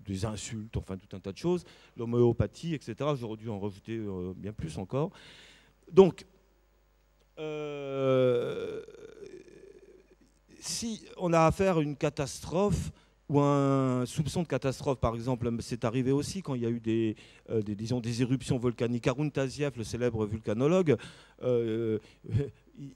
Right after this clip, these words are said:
il disait ça aussi, il disait, « Mais alors, qu'est-ce que je dois faire s'il y a une, une probabilité qu'il y a une catastrophe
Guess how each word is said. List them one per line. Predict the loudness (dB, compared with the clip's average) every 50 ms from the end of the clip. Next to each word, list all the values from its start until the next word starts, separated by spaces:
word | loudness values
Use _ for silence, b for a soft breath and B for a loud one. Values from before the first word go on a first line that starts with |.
| -14
il | -14 -12 -12 -12 -10
disait | -8 -6 -2 -2 0
ça | 0 2 4 4 6 4
aussi, | 4 2 0 -4 -6
il | -4
disait, « | -2 2 2 4 6
Mais | 6 6
alors, | 6 6 4 2
qu'est-ce | 0 -2 -2
que | -2 0
je | 2
dois | 2 2 4
faire | 2 2 2
s'il | 0 -4 -4 -2 0
y | 2 2
a | 4 4
une, | 4 2 2 0 -4 _ -8
une | -4 -2
probabilité | 0 2 2 2 2 0 0 0 -2 -6 -6 -8 -6 -2 -2 -2 -2
qu'il | -4 -4 -4
y | -2
a |
une | -2 -4
catastrophe | -4 -8 -10 -10 -12 -14 -14 -14 -14 -12 -12 -12